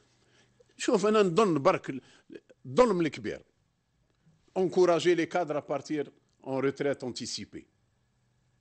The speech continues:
هاي الجريمة الكبيرة اللي وقعت في البلاد في ميدان الاقتصاد. كيفاش؟ ان كادر وصل يعني الوقت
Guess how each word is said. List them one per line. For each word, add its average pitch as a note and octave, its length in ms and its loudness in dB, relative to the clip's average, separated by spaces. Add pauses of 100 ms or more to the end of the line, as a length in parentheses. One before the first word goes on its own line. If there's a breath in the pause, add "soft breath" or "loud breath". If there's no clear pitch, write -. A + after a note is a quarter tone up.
هاي F#3+ 200 4
الجريمة E3 460 0
الكبيرة D#3+ 400 -2
اللي D3 160 -4
وقعت A#2 260 -14
في - 60 -20
البلاد C#3+ 440 -6 (300 soft breath)
في D3+ 380 -4
ميدان C3 360 -4
الاقتصاد. - 520 -12 (560)
كيفاش؟ - 480 -10 (120)
ان F3+ 120 4
كادر D3 420 0 (440 soft breath)
وصل D3+ 520 -2
يعني B2 360 -4
الوقت - 600 -10